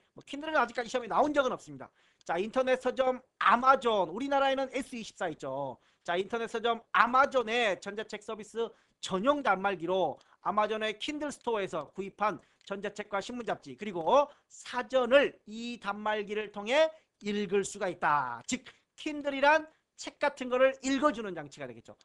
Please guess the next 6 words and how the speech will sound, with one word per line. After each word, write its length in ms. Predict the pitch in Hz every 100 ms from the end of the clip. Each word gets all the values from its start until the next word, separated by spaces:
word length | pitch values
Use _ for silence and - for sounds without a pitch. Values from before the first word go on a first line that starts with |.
| _
프리젠터, 500 | - 302 285 226 143 -
뭐, 100 | -
진행자, 720 | - 226 226 220 226 226 220 - _
사회자, 540 | - 220 214 220 214
발표조, 540 | 214 190 - 202 143 - _
발표자, 640 | 180 185 196 127 135 233